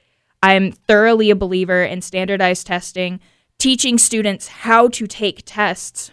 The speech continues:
rather than teaching students the information they need to succeed as an adult. Uh, it's just, it makes very little sense to me as someone who spent her entire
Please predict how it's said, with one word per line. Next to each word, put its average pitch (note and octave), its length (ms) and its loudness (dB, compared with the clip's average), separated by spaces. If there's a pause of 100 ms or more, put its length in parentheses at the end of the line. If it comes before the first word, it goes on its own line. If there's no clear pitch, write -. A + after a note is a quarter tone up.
rather G3+ 400 4
than F#3+ 400 -6
teaching G#3+ 440 -4
students F#3+ 500 -4
the G#3 140 -4
information G3+ 760 -4
they F3+ 140 -8
need F#3 420 -6 (320)
to G#3 160 -4
succeed G3+ 500 -4
as F#3 120 -8
an F3+ 100 -12
adult. G2+ 480 -14 (640)
Uh, F3 280 -2
it's E3 500 -2
just, - 340 -8
it B3+ 120 4
makes C4+ 320 0
very A#3+ 320 4
little A#3 200 0
sense A3 360 -6
to A3 100 -6
me A3 180 -2
as G3 200 -8
someone G3+ 260 -10
who G3+ 180 -6
spent F#3+ 420 -4
her G3+ 160 -2
entire G3+ 840 0